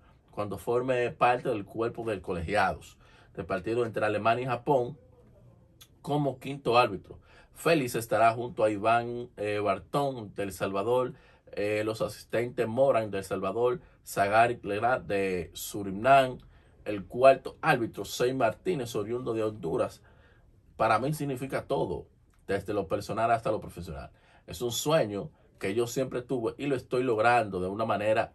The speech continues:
diferente a la que quizás otras personas la proyectan. La mayoría piensan llegar como jugador, pero también es muy difícil llegar como árbitro.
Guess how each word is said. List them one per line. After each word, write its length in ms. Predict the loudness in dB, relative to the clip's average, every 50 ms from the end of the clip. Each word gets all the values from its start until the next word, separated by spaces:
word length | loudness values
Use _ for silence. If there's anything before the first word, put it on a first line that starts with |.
| _ -14
diferente 580 | -12 -10 -8 -4 -2 -2 -2 -2 -4 -8 -12 -18 _ -20 -20 -12 -6
a 120 | -4 -4
la 80 | -2 -4
que 120 | -6 -8
quizás 360 | -8 -8 -6 -6 -6 -4 -6
otras 240 | -6 -6 -8 -8 -8
personas 580 | -6 -8 -8 -6 -4 -2 -2 0 -2 -2 -4 -6 -10 _ _ _ _ _ _
la 180 | -2 -2 -2 0
proyectan. 560 | 0 -2 0 -2 -2 -4 -6 -10 _ -18 -18 -18 -20 -20 -14 -10
La 100 | -8 -6
mayoría 440 | -4 -2 -2 0 0 0 0 -2 0
piensan 540 | 0 0 0 0 -2 -4 -6 -8 -8 -8 -12 -20 _ _ _ _ _ _ -6
llegar 340 | -4 0 2 2 2 2 2
como 240 | -2 -4 -4 -4
jugador, 400 | -2 0 2 2 2 2 0 -2
pero 280 | -2 0 0 0 0 -2
también 360 | -2 -4 -4 -4 -4 -4 -6
es 140 | -6 -8 -6
muy 160 | -6 -4 -4
difícil 440 | -4 -6 -6 -8 -8 -8 -8 -10 -8
llegar 380 | -8 -4 -4 -2 -2 -4 -4 -6
como 300 | -8 -8 -6 -2 -2 -2
árbitro. 400 | -2 -2 -6 -12 -20 -20 -20